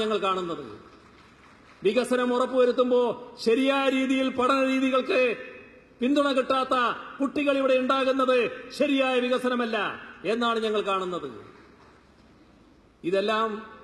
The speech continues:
സർക്കാർ മുൻകൈ എടുക്കുന്നെന്ന് മാത്രമേ ഉള്ളൂ. സർക്കാരിൻ്റെതായൊരു കേവലമായ സർക്കാരിൻ്റേത് മാത്രമായ ഒരു പദ്ധതിയല്ല ഇത്. ഈ പദ്ധതികളെല്ലാം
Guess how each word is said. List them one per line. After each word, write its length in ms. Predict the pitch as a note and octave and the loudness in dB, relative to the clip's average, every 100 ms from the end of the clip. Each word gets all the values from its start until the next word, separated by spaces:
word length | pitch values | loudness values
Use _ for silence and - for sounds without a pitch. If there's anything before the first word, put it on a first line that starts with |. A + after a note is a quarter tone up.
| - - - - _ _ _ - | -20 -20 -20 -20 _ _ _ -12
സർക്കാർ 420 | F3 F#3 B3 A#3 A#3+ G#3 | -8 -8 -2 0 0 -2
മുൻകൈ 260 | A3 A#3+ A3+ | 0 0 2
എടുക്കുന്നെന്ന് 420 | A3 A3 A3 G#3+ | 0 -2 -2 -2
മാത്രമേ 340 | G#3 G3+ G#3 G3 | -2 -2 0 0
ഉള്ളൂ. 160 | F#3+ F#3 F#3 - - - - | -2 -6 -8 -12 -20 -20 -14
സർക്കാരിൻ്റെതായൊരു 1000 | E3 - A3 G#3+ G#3+ A3 G#3 G#3 G3+ G3+ G3 - - - - - - - - - - - _ - | -12 -6 -2 -2 0 0 0 2 2 2 0 -4 -16 -18 -20 -20 -20 -20 -20 -20 -20 -20 _ -4
കേവലമായ 580 | G#3 A#3+ B3 B3+ B3+ B3+ | -2 0 0 2 0 0
സർക്കാരിൻ്റേത് 720 | A#3+ A3+ - B3+ A#3+ A#3+ A#3+ A#3 A3+ | -2 -4 -4 -4 -2 -2 0 0 -2
മാത്രമായ 360 | A3+ A#3 A3 G#3+ | -2 -4 0 0
ഒരു 80 | G3+ | 0
പദ്ധതിയല്ല 460 | G3 G3 G3 F3+ F3+ C#3+ | -2 -4 -4 -4 -6 -10
ഇത്. 120 | A2+ G#2+ - - - _ _ _ _ _ _ _ _ - F3+ | -12 -18 -20 -20 -20 _ _ _ _ _ _ _ _ -8 -6
ഈ 20 | G#3+ | -2
പദ്ധതികളെല്ലാം 760 | A3 A3+ A#3 A3+ A3 A#3 A3+ | -2 0 0 0 0 0 -2